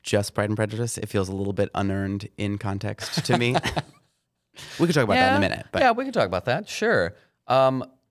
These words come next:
Speaker 2: that's actually a pretty good spur. I'm gonna write that down. Unearned moment. So, <laughs> should we, um,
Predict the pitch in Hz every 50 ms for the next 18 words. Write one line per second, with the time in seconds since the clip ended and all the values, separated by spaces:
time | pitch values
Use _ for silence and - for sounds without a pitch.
0 | _ - 156 - 214 170 139 - - 110 101 95 - 113 104 101 107 - - -
1 | 113 101 90 107 120 110 95 90 - 85 - 101 85 64 58 57 - - _ _
2 | _ _ _ _ _ _ _ _ _ - 127 143 - - 113 113 107 90 82 -
3 | 76 73 64 57 53 50 50 50 - - - _ _ _ _ _ _ _ _ _
4 | _ - - - 165 151 147 147 - - - - - - - - - - - -
5 | 127 - - - 185 180 208 208 220 226 226 - - - 147 151 147 143 143 135
6 | 131 131 127